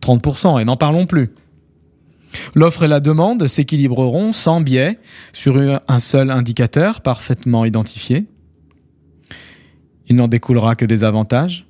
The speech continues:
des offres limpides et véritablement comparables, la fin des prix d'appel, la disparition totale des facturations abusives,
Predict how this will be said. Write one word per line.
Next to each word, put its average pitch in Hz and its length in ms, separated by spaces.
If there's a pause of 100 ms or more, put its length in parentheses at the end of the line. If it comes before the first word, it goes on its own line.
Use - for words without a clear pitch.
des 117 220
offres 120 300
limpides 147 440
et 123 80
véritablement 110 640
comparables, 117 680 (720)
la 110 140
fin 127 300
des 113 120
prix 123 180
d'appel, 180 440 (840)
la 123 120
disparition 135 540
totale 120 360
des 110 100
facturations 110 640
abusives, 107 460